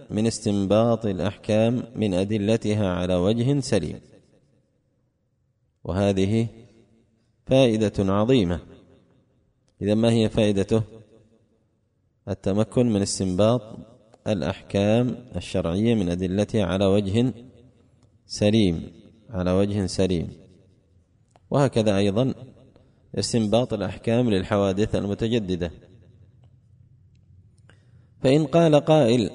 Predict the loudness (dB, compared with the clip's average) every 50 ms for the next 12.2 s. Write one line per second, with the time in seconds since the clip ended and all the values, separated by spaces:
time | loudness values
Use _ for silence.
0 | -2 0 2 2 4 4 4 4 4 4 4 4 2 2 2 0 2 2 0 -2
1 | -4 -8 -14 -20 -20 -20 -20 -20 _ _ _ _ _ _ _ _ _ _ _ _
2 | _ _ _ _ _ _ _ _ _ _ 0 0 0 0 -2 2 2 4 4 2
3 | 0 0 0 0 2 2 2 2 0 -2 -2 -2 -4 0 2 2 2 2 2 0
4 | 0 0 0 0 0 0 0 2 2 2 2 2 2 0 0 0 0 2 0 -2
5 | -2 0 2 2 2 2 2 0 0 0 0 0 0 0 0 0 0 0 0 0
6 | 0 -2 2 2 2 4 4 2 2 2 2 0 -2 -4 -6 -10 -16 -20 -20 -20
7 | -20 _ _ _ _ _ _ _ _ _ _ _ _ _ _ _ _ _ 0 0
8 | 0 2 2 2 2 2 2 2 0 0 2 2 4 4 4 4 4 2 2 2
9 | 2 2 0 0 0 0 2 2 2 2 2 0 0 -2 -2 -2 -2 0 0 -2
10 | -4 -4 -8 -14 -20 -20 _ -20 _ _ _ _ -20 _ _ _ _ _ _ _
11 | _ -6 -4 0 0 2 2 4 4 4 4 4 4 4 4 2 0 0 -2 -2
12 | 0 0 0 -2